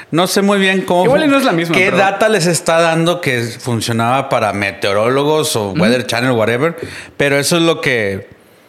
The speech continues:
Speaker 1: su función,
Speaker 2: Sí.
Speaker 1: pero a ti te está dando dinero por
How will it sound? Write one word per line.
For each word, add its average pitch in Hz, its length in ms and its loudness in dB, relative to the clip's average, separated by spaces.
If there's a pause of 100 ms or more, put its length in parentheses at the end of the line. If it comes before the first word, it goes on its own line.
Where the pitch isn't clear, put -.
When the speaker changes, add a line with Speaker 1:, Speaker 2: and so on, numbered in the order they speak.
(500)
Speaker 1:
su 165 240 0
función, 151 880 2
Speaker 2:
Sí. 254 220 -4 (260)
Speaker 1:
pero 151 580 0 (160)
a 120 100 -2
ti 120 120 -2
te 117 80 -6
está 123 220 0
dando 123 300 2
dinero 107 500 0
por 92 220 -4